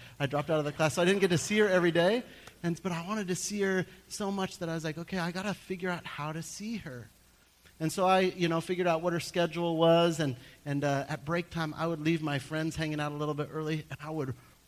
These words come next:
run when the break bell rin-, run and then stop because I knew she was gonna come out of the library. That's where her f-, friends and her hang out every single day. They were, like, total nerds, right? And so I would, I never hung out the library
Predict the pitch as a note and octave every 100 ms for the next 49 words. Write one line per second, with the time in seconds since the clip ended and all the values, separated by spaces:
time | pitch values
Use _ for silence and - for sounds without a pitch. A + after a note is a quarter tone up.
0 | - D3+ E3+ F3+ D#3 D#3 D3 C#3+ B2+ D3+
1 | D3+ D3+ C#3 C#3 C#3 C3+ _ _ C#3+ D#3+
2 | E3 D3+ C#3+ C3 - F3+ E3+ D#3+ C#3+ C#3
3 | C3+ E3 - C#3+ C#3 C3 C#3 C3+ B2 B2+
4 | C#3 B2 B2 B2+ C3+ B2+ B2 - - C3
5 | B2+ C#3 C#3+ B2+ A#2 C#3+ A#2+ C3+ B2 -
6 | C#3 C3+ C#3 A#2+ B2 A#2 B2+ A#2+ A2+ -
7 | A#2+ A2+ A2 G#2 A2+ A#2 - - - -
8 | C#3 D#3 C#3 B2 A#2 - - C3+ C#3 C3
9 | C3 A#2+ A#2 A#2+ A#2 A#2 A#2 B2 G3